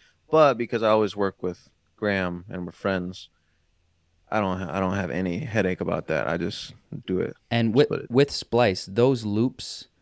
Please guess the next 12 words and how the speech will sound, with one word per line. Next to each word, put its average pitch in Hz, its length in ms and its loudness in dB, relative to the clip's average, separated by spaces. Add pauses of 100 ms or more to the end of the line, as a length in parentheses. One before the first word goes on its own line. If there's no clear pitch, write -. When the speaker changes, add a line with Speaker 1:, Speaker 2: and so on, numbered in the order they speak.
(580)
Speaker 2:
the 104 360 0
original 123 520 2
producer 101 580 -2
who 95 360 -4
made 107 320 2
the 104 80 0
loop 98 240 -2
that 87 120 -2
you 104 140 0
discover, 101 640 -2 (720)
they're, 110 300 2 (120)
they, 113 260 4